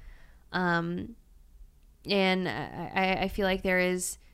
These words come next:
definitely a misconstrued perception of, of only a portion of what's happening in our lives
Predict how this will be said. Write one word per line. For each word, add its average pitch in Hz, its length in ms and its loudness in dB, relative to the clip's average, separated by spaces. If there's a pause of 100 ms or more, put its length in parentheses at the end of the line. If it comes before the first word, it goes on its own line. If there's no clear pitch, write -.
(180)
definitely 185 840 4
a 185 100 0
misconstrued 180 1040 0
perception 185 800 -2
of, 180 440 -4 (880)
of - 680 2 (400)
only 220 300 6
a 220 60 6
portion 214 640 0
of 190 160 4
what's 185 240 2
happening 190 460 2
in 180 120 0
our 170 200 4
lives 175 500 0